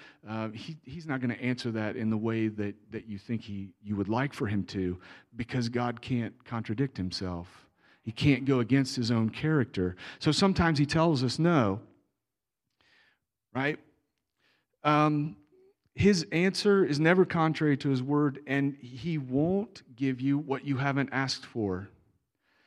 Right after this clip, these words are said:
In James, uh, chapter four, verse two, it says, "Yet you don't have what you want because you don't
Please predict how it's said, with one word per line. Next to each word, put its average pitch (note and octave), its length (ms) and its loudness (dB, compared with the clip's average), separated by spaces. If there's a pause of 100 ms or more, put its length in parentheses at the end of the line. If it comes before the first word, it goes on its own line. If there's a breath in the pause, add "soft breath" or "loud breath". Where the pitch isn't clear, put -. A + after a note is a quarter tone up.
(440)
In D3 260 4
James, E3+ 760 2 (120)
uh, C3 200 0
chapter E3 420 2
four, D3 480 4
verse C#3 300 2
two, C3 500 6
it B2+ 140 -2
says, C3+ 400 2
"Yet D3 340 2
you D3 140 6
don't E3+ 340 2
have E3 300 0
what C#3+ 120 2
you C3+ 140 6
want C3+ 440 2 (420 loud breath)
because C3 340 2
you D3 180 4
don't C#3 240 4